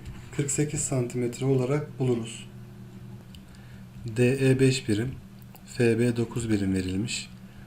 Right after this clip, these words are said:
A F'ye A birim dersek toplam A artı dokuz olur.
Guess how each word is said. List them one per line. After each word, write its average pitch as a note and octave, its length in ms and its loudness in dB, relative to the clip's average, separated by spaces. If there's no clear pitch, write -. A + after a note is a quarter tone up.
A A#2 180 4
F'ye B2+ 460 4
A C3 260 6
birim G#2 260 6
dersek G2 420 0
toplam C3 480 2
A B2+ 220 6
artı A#2+ 220 2
dokuz A#2+ 300 0
olur. G#2+ 320 0